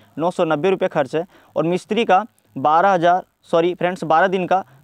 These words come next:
पाँच सौ रुपये करके छः हज़ार रुपये खर्च है। तो दोस्तों, इसमें एक चीज़ और बता दें, आप पूछेंगे कि लेबर का इसमें कॉस्ट नहीं है, तो दोस्त, हम आपको बता दें कि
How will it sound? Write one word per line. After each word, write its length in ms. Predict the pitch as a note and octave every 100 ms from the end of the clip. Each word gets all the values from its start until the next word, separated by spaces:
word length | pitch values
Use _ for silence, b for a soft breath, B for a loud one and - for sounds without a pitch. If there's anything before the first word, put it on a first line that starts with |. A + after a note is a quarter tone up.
| -
पाँच 180 | D#3+ F#3+
सौ 60 |
रुपये 180 | F#3 F3+
करके 260 | E3+ D#3+ F#3+
छः 220 | - G3+
हज़ार 200 | F#3+ F3+
रुपये 200 | D3 D#3
खर्च 240 | D#3 C3+ F#3
है। 80 | - b b -
तो 60 |
दोस्तों, 280 | G3+ A#3+ C#4
इसमें 280 | - F#3 A3+
एक 140 | G#3
चीज़ 160 | - A3
और 140 | G#3 A3
बता 240 | G#3+ F3
दें, 120 | E3
आप 200 | F#3+ F#3 -
पूछेंगे 380 | F#3 A3 G#3
कि 100 | G#3 G3
लेबर 280 | E3+ F3
का 120 | F#3+ F#3+
इसमें 220 | - F#3
कॉस्ट 280 | E3+ F3 F#3
नहीं 220 | F3+ E3
है, 80 | E3 b b b
तो 60 | F#3
दोस्त, 260 | A#3 - _ _ _ _ _ _ _ _ -
हम 180 | F3 G#3
आपको 220 | F#3 G#3
बता 240 | G3+ G3+
दें 180 | F#3+ G#3
कि 280 | - G#3 G#3